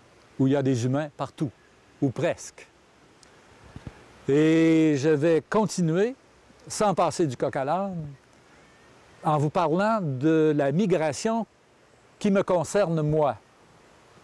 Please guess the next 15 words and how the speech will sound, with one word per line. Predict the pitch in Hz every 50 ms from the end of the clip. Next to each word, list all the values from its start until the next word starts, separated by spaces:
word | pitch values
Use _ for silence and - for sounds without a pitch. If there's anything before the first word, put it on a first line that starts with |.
| - - - - - - - - - - - - - - - - - -
Longtemps | 175 214 262 262 226 - - 254 226 175 135 - _ _ _ _ _ _ -
après | 160 165 131 180 185 196 190 170 131 - _ _ _ _ _ _ _ _ _ _ - - _ - - - - -
mon | - 139 147 151
ancêtre | 156 160 147 - 185 180 156 - 139
africain, | 139 - - 151 143 - 185 196 220 208 190 - _ _ _ _ _ _ _ - - -
qui | - 147
est | 139 131 -
aussi | 143 - - 185
le | 151 143
vôtre, | 131 123 165 185 202 202 190 170 - - - _ _ _ _ - - _ - - - - - - - - - - - - - - - - - - - - - - - - - - - - - - - - - - - - - - - - -
mes | 131 139 151 143 156
ancêtres | 165 151 - - 208 220 220 190 - - 151
se | - - 156
sont | 131 - - 175 160 135
retrouvés | 156 165 - - 143 156 139 143 185 196 202 196